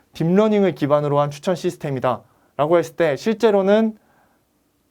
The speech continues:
모델의 학습이 없는 아까의 그 규칙 기반의 인공지능일 수도 있는 거죠.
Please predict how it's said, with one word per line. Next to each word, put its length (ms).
모델의 340
학습이 380
없는 460
아까의 360
그 160
규칙 320
기반의 560
인공지능일 640
수도 240
있는 260
거죠. 300